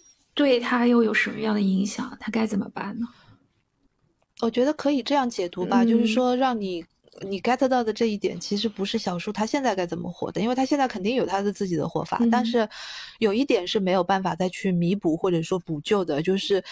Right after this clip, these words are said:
Speaker 2: 在时代变革的这个过程当中产生的这一类的家庭，
Speaker 1: 嗯。
Speaker 2: 他们之间，家庭成员之间的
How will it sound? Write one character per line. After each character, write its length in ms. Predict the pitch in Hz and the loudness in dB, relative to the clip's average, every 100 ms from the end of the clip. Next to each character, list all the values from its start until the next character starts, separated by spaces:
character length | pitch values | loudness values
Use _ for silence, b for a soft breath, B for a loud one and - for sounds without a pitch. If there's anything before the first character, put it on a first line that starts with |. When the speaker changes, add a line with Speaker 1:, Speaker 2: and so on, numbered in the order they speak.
| B B B B B | B B B B B
Speaker 2:
在 200 | - 254 | 0 0
时 300 | 233 - 190 | 0 -4 0
代 180 | 269 247 | 2 2
变 240 | 254 233 | 2 0
革 200 | 202 175 | 0 0
的 180 | 175 175 | 2 0
这 160 | 185 185 | 0 0
个 220 | 175 175 _ _ _ _ - | 0 -2 _ _ _ _ 2
过 160 | 247 | 2
程 200 | - 175 | 2 -2
当 220 | 185 190 | 0 0
中 420 | 190 196 190 190 214 | 0 0 0 -6 -8
产 280 | - 180 156 | -4 -4 -2
生 240 | - 220 | 0 0
的 140 | 226 190 | 2 2
这 140 | 220 | 0
一 160 | 180 175 | 0 0
类 160 | 190 | 0
的 100 | 175 | 0
家 300 | 165 214 208 | 0 0 0
庭， 320 | 208 180 151 240 | -2 -8 0 2
Speaker 1:
嗯。 240 | 220 214 | 2 2
Speaker 2:
他 140 | 226 | 2
们 240 | 254 233 208 | 0 -2 -4
之 200 | - 220 | -6 -6
间， 440 | - 226 220 220 - - | 0 2 2 -2 -12 -4
家 200 | 277 262 | 0 0
庭 200 | 247 208 | 0 0
成 240 | - 196 | 0 0
员 220 | 208 185 185 | 2 0 0
之 160 | 220 | -2
间 240 | 208 220 208 | 0 -2 0
的 200 | 180 | -2